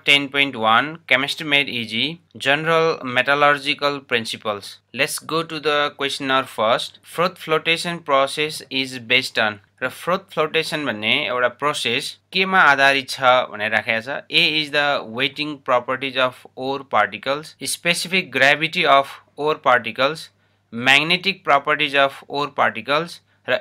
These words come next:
electric properties of ore particles भन्ने यसरी राखेको छ। Let's see। फ्रोथ फ्लोटेसन प्रोसेसमा अथवा यस्तो खालको एउटा एपरेटस हुन्छ जसमा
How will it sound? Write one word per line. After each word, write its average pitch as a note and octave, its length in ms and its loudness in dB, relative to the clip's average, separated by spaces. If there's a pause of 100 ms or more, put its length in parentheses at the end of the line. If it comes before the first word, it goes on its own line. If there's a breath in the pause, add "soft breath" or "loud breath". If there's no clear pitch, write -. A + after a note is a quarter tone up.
(100)
electric E3+ 500 0
properties C3 540 -2
of - 240 -6
ore C#3+ 180 -4 (140)
particles B2 580 0
भन्ने G#2+ 220 -6
यसरी A#2+ 180 -6
राखेको A#2 340 0
छ। - 140 -14 (220)
Let's A2+ 260 -6
see। D#3+ 80 -2 (400 soft breath)
फ्रोथ - 380 0
फ्लोटेसन F3+ 580 0
प्रोसेसमा D#3 560 2 (800 soft breath)
अथवा C3 200 -4
यस्तो D#3 260 -4
खालको E3 360 0
एउटा C#3+ 240 8 (320)
एपरेटस C#3+ 460 -2
हुन्छ A2 280 -4 (220)
जसमा C3 400 2